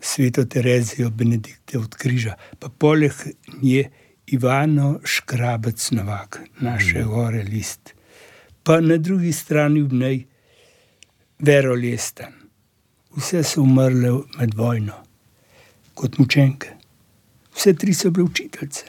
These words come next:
Speaker 1: Vse tri so imele rade o-, otroke, so bile predane temu delu. In Ivana Škrabec Novak, ki je izhajala iz tega rodu Stanislava Škrabca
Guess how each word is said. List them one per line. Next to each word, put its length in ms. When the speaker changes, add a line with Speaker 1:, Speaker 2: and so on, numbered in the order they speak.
Speaker 1:
Vse 180
tri 200
so 140
imele 400
rade 380
o-, 120
otroke, 500
so 160
bile 140
predane 560
temu 300
delu. 300
In 300
Ivana 380
Škrabec 720
Novak, 460
ki 140
je 40
izhajala 600
iz 180
tega 320
rodu 320
Stanislava 1120
Škrabca 840